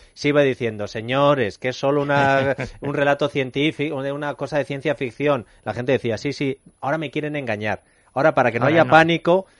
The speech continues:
Speaker 1: están los marcianos y me quieren engañar".
Speaker 2: Fíjate la genialidad, Orson Welles, eh, no se sabe dónde estudió, empezó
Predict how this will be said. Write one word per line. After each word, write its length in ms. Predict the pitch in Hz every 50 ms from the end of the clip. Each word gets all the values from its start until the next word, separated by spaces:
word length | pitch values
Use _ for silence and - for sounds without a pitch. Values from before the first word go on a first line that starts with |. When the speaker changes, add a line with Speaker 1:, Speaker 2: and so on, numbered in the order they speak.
| _ _
Speaker 1:
están 300 | - 131 123 - 156 160
los 100 | 170 165
marcianos 460 | 160 156 143 135 - 165 175 180 185 156
y 60 | 147
me 120 | 135 123
quieren 220 | 117 139 131 135 131
engañar". 420 | 123 117 107 98 98 92 87 - _
Speaker 2:
Fíjate 420 | - - 139 139 131 117 - 135
la 100 | 123 127 123
genialidad, 640 | - 120 113 120 123 117 113 117 120 120 123 120
Orson 360 | 123 127 117 - 123 123 123 117
Welles, 440 | 117 131 135 127 123 101 - -
eh, 220 | - 98 98 98 98
no 140 | 104 120 120
se 140 | 107 117 110
sabe 220 | 95 104 101 98 95
dónde 240 | 101 98 98 98
estudió, 420 | 101 - - 98 107 120 147 151 - - _ _ _ _
empezó 600 | 95 - 120 117 101 127 110 - 139 120 110